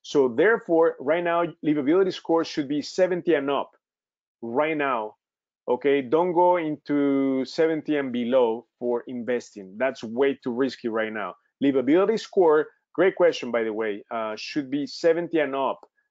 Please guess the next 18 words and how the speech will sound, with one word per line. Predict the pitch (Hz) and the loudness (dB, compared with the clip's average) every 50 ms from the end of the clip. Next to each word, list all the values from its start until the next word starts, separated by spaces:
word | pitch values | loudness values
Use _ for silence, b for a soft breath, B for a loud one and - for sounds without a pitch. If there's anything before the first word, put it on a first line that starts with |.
| _ _ | _ _
right | 110 107 113 131 139 139 139 135 | -12 -6 -2 -2 0 0 -2 -2
now | 135 135 127 117 110 - _ | -2 -4 -4 -6 -6 -8 _
for | - 120 | -8 -4
you | 117 127 123 | -4 -4 -6
to | - - | -4 -6
invest. | 123 120 113 117 113 101 82 - - - _ _ _ _ _ _ _ _ _ _ _ _ _ - | -6 -6 -4 -4 -4 -4 -4 -8 -14 -20 _ _ _ _ _ _ _ _ _ _ _ _ _ -6
Um, | 110 110 110 110 107 104 107 - - | -4 -2 -2 -2 -4 -6 -8 -10 -10
another | 113 120 135 147 156 | -6 -2 0 0 -2
question | 156 - 156 151 151 147 - - 156 151 143 - - | -2 0 0 0 0 -2 -4 -6 -6 -8 -8 -8 -6
is, | 143 139 139 139 139 143 143 143 143 143 - - - - - - - - - - - - - - | -4 -2 -2 0 0 0 0 0 -2 -4 -6 -10 -12 -12 -14 -14 -16 -16 -18 -18 -20 -20 -12 -8
um, | - 131 127 123 120 113 107 | -4 -4 -2 -2 -4 -6 -4
do | 110 123 | -4 -2
you, | 135 127 120 117 123 135 156 175 185 190 190 196 202 202 185 - _ _ _ _ _ _ _ _ _ _ _ _ _ _ _ | -2 -2 -4 -6 -8 -6 -2 -2 0 2 2 2 0 -2 -2 -6 _ _ _ _ _ _ _ _ _ _ _ _ _ _ _
um, | - 123 127 127 127 127 127 127 127 123 123 120 120 - _ _ _ _ _ _ _ _ _ _ _ _ - | -4 -2 0 0 0 0 0 0 0 0 0 -2 -4 -8 _ _ _ _ _ _ _ _ _ _ _ _ -6
uh, | 127 127 127 123 120 117 113 | -4 -4 -2 -2 -4 -4 -4
let | 110 113 113 110 | -6 -8 -8 -10
me | 110 107 | -10 -12
see. | - - - - 113 113 110 110 107 104 104 110 113 | -14 -16 -14 -10 -8 -6 -6 -6 -6 -8 -10 -12 -18